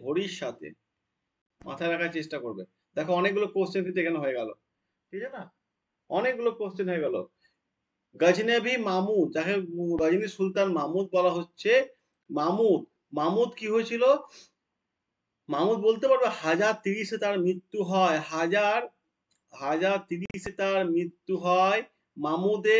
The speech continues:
last আক্রমণ ছিল প-, হাজার পঁচিশ, হাজার পঁচিশে তিনি প্রথম আক্রমণ করেন সোমনাথ টেম্পল, ঠিক আছে না? এবং হাজার সাতাশ তিনি আক্রমণ করে জাটদের বিরুদ্ধে, এটা ছিল last যুদ্ধ, ঠিক আছে না?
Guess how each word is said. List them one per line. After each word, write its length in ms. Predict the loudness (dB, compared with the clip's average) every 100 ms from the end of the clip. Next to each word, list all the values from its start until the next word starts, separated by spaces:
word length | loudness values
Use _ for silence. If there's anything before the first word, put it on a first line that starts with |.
| 2 -4 _ -2
last 360 | 2 2 0 -4
আক্রমণ 420 | -4 -4 -4 -6
ছিল 200 | -8 0 0 2
প-, 260 | 0 0 -6 -4
হাজার 260 | 0 2 2 2
পঁচিশ, 380 | -2 0 -2 -2 -8 _ _
হাজার 520 | -4 -2 2 2 4 0 -2 _ _ -2
পঁচিশে 500 | 0 0 -4 -6 -6 -4
তিনি 140 | -6 -2
প্রথম 240 | -2 -2 -2 -2
আক্রমণ 260 | -4 -6 -4
করেন 200 | -4 -6
সোমনাথ 540 | -4 -2 0 0 -2 -2
টেম্পল, 480 | 0 0 2 2 2 0 _
ঠিক 100 | -2 0
আছে 120 | 2
না? 60 | 0 -4 _ _ 0
এবং 180 | 2 2 -2 -6 _ _ _ _ _ _ _ _ -14
হাজার 460 | -2 0 2 0 -2
সাতাশ 380 | -6 -4 -2 -2 -2
তিনি 140 | -2 -2 -2
আক্রমণ 340 | -2 -2 -2 2
করে 200 | 4 4 4 -2 _ _
জাটদের 420 | 0 0 0 2 4
বিরুদ্ধে, 240 | 4 2 0
এটা 140 | 0 -2
ছিল 120 | -2 0 2
last 280 | 2 0 -2 -6
যুদ্ধ, 280 | -4 -4 -4 -2 -2 -6 _
ঠিক 120 | -6
আছে 120 | -2
না? 60 | -4